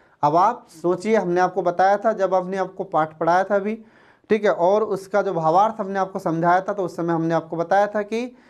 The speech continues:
कोई भी एसएमएस धरोहर नहीं हो सकते, लेकिन पत्र हो सकते हैं, ठीक है। तो देखिए इसमें इसका उत्तर क्या है, इसका उत्तर है, उत्तर है कि पत्र धरोहर हो सकते हैं परंतु एसएमएस नहीं हो सकते।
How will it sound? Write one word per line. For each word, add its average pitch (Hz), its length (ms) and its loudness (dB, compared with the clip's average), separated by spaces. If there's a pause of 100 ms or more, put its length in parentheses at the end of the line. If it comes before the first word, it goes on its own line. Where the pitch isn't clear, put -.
(200)
कोई 180 160 4
भी 214 120 2
एसएमएस 190 460 0
धरोहर 175 320 0
नहीं 160 180 0
हो 135 120 -2
सकते, 107 420 -16 (300)
लेकिन 143 300 0
पत्र 226 420 -2 (240)
हो 254 100 0
सकते 180 300 -6
हैं, 110 260 -12 (380)
ठीक 208 140 2
है। 240 100 0 (440)
तो 160 40 0
देखिए 233 340 2
इसमें 226 220 -4
इसका 226 200 0
उत्तर 214 280 0
क्या 226 160 2
है, 233 200 -2 (1120)
इसका 160 300 0
उत्तर 226 240 2
है, 233 140 2
उत्तर 190 340 0
है 214 180 0 (440)
कि 214 80 2
पत्र 233 400 0
धरोहर 220 360 4
हो 262 200 0
सकते 196 300 -6
हैं 117 240 -10
परंतु 214 380 2
एसएमएस 214 460 -2
नहीं 202 180 2
हो 165 100 2
सकते। 101 420 -14